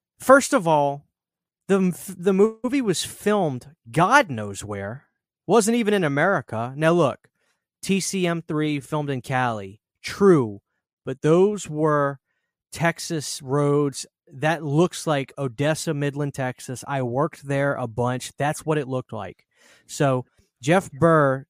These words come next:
gets points because he made Cali look like Texas. I've, I, I, I know what that looks like. That is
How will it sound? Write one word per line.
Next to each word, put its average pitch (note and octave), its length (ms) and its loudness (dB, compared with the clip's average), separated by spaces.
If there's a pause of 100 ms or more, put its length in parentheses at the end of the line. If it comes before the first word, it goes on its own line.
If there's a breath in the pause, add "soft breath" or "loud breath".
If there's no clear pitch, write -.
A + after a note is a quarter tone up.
(280)
gets D3 220 -4
points E3 440 -2
because C3 340 -6
he G3+ 160 -4
made F3 260 -2
Cali C3 400 -4
look A#2+ 300 -6
like A2 220 -8
Texas. - 460 -12
I've, C#3+ 360 -2 (140)
I, D3 200 -4 (220)
I, E3 340 0
I E3 160 -2
know D#3+ 200 4
what F#3 200 0
that D#3 160 2
looks D#3+ 340 -4
like. B2+ 300 -4
That C#3+ 160 -2
is C#3+ 240 -4